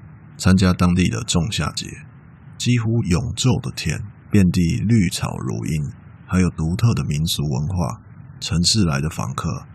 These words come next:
第一次见识到自然的魅力，他们尽量放松，并且找机会实现自己的动机。然而，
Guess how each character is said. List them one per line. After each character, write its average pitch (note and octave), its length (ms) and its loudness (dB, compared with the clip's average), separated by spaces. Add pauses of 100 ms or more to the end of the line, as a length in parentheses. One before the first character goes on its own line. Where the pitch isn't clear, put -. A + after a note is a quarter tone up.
(220)
第 A#2+ 180 -4
一 A#2+ 220 0
次 A#2+ 220 -4
见 E2 240 0
识 - 160 -2
到 - 240 -4 (300)
自 A#2 220 2
然 A#1+ 160 -6
的 C2+ 120 -8
魅 D2 180 -4
力， - 160 -10 (840)
他 - 80 0
们 A2+ 80 4
尽 A#2+ 160 2
量 A2 200 2
放 G#2 180 -2
松， F#2 160 0 (640)
并 G3 140 2
且 D#2+ 120 0
找 C#2+ 240 -4
机 F2+ 220 -2
会 F2+ 260 -4 (120)
实 D2+ 320 -4
现 D#2 280 0
自 D#2+ 120 -4
己 B1 100 -6
的 - 120 -8
动 F2+ 140 0 (120)
机。 - 320 -8 (720)
然 - 120 -2
而， B1+ 380 -6